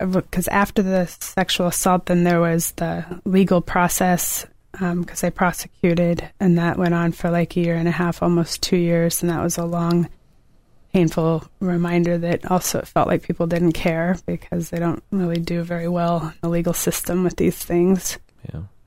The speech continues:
Speaker 1: Um, but ultimately, I felt so sad about how unsafe and unhelpful,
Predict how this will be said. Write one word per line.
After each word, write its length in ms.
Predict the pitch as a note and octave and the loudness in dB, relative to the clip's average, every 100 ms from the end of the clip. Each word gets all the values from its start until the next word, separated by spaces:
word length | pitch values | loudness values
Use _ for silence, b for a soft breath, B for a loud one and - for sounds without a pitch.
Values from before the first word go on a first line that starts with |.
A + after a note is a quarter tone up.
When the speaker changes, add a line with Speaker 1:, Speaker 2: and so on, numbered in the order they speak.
| _ | _
Speaker 1:
Um, 480 | E3+ E3 E3+ F3 E3 - _ _ _ _ | -2 0 0 -2 -4 -12 _ _ _ _
but 360 | F3 E3 D#3+ - - - - - _ - | 2 4 2 -2 -14 -20 -20 -20 _ 0
ultimately, 520 | G3+ C4+ G4+ - F#3 | 2 4 2 4 2
I 60 | E3+ | 2
felt 300 | F3 - - | 0 -2 0
so 220 | G3 G3+ | 0 2
sad 480 | - G3 G3+ A3+ F#3 | 2 2 4 4 2
about 320 | F3 F3 - | -2 -4 -4
how 440 | - F3+ F3 E3 - - - _ - _ _ _ _ _ _ _ - | -4 -4 -2 -4 -8 -20 -20 _ -20 _ _ _ _ _ _ _ -2
unsafe 680 | F3 F3 - - F#3 - - - - - _ _ - _ _ | 0 0 0 2 2 0 -6 -20 -20 -20 _ _ -20 _ _
and 240 | F#3+ F3+ F3 | 2 4 2
unhelpful, 1000 | F#3 F3+ - G3 - - - F3 F3+ - | 2 2 2 -2 -2 -4 -4 -2 -4 -8